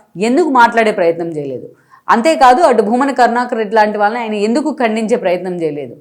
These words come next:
ఇక్కడే అనుమానం వస్తుంది ఏంటంటే అందరికీ,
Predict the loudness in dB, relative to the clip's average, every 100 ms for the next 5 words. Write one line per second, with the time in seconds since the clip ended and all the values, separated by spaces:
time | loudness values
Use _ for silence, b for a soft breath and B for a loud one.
0 | b b b -14 -4 2 6 6 4 -2
1 | -4 -6 -6 -6 -6 -6 -2 -2 0 -4
2 | -4 -4 -4